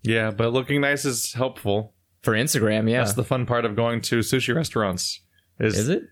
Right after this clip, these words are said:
Speaker 1: the extravagant, like, pointless detail put into the presentation of the sushi on the plate?
Speaker 2: I think that's,
Speaker 1: They
Speaker 2: like,
Speaker 1: make
Speaker 2: an
Speaker 1: all the
Speaker 2: am-
Speaker 1: weird designs and
Speaker 2: that's,
Speaker 1: everything.
Speaker 2: that's, like, a weird,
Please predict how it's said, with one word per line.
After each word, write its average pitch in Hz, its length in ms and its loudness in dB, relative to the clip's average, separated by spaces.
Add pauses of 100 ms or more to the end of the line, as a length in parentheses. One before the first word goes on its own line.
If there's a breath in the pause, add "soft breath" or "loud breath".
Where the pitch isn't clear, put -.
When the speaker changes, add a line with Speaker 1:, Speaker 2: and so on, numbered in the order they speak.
(100)
Speaker 1:
the 117 100 2
extravagant, 107 1040 -2
like, 107 400 0 (1080 soft breath)
pointless 123 500 -2
detail 104 560 0
put 107 160 0
into 104 160 0
the 101 80 2
presentation 113 880 -2
of 110 280 0
the 107 80 -2
sushi 113 460 0
on 104 100 -2
the 104 100 0
plate? 107 340 0 (460)
Speaker 2:
I 139 80 2
think 254 240 0
that's, 349 200 0
Speaker 1:
They 254 60 4
Speaker 2:
like, 226 80 2
Speaker 1:
make - 100 2
Speaker 2:
an 139 60 2
Speaker 1:
all - 60 2
the 110 80 2
Speaker 2:
am- 104 60 0
Speaker 1:
weird 107 220 2
designs 98 500 0
and 104 120 2
Speaker 2:
that's, 139 80 2
Speaker 1:
everything. 110 360 -4
Speaker 2:
that's, - 160 0
like, 214 120 2
a 190 60 2
weird, 151 400 0